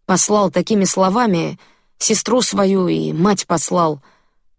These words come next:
Он считал, что они его грабят, что они все врут, чтобы деньги с него тянуть. Сам мне это говорил, вот с таким перекошенным от злобы, от жадности лицом говорил.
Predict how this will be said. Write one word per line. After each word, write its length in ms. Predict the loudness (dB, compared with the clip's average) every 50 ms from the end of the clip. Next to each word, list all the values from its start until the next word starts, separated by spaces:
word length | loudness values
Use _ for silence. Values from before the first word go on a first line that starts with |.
| _ -2 2
Он 120 | 2 2
считал, 440 | 4 2 0 0 0 0 0 0 0
что 220 | -2 -2 0 2
они 220 | 2 4 4 4 2
его 180 | 2 2 2
грабят, 520 | 2 2 0 0 -2 -2 -6 -12 -14 -20 _ _ _ _ _ _ _ _ _ -8
что 220 | -8 -2 0 2
они 180 | 4 4 4 4
все 220 | 2 2 2 2
врут, 260 | 2 4 2 2 0
чтобы 300 | -2 0 0 2 2 4
деньги 300 | 4 4 4 4 4 2
с 120 | 0 0 0
него 180 | 0 0 0
тянуть. 500 | 0 0 0 0 0 -2 -4 -8 -12 -18 _ _ _ _ _ _ _ _ _ _ _ _ _ _ _ _ _ _ _ -8
Сам 340 | -6 -2 0 2 2 4
мне 220 | 4 4 4 4 2
это 140 | 2 0 -2
говорил, 520 | -2 0 0 0 2 2 0 -2 -4 -6 _ _ _ _ _ _ _ _ -4 -2
вот 120 | -2 -2
с 60 | 0 0
таким 300 | -2 0 0 0 -2 0
перекошенным 640 | 2 0 0 2 0 0 0 0 0 2 2 2 2
от 120 | 0 0
злобы, 500 | 0 0 2 4 4 4 4 2 2 2
от 120 | 2 0 0
жадности 500 | 2 2 2 4 2 2 0 0 0 0
лицом 420 | 0 0 0 2 2 2 2 2
говорил. 480 | 2 2 2 2 2 2 0 -2 -2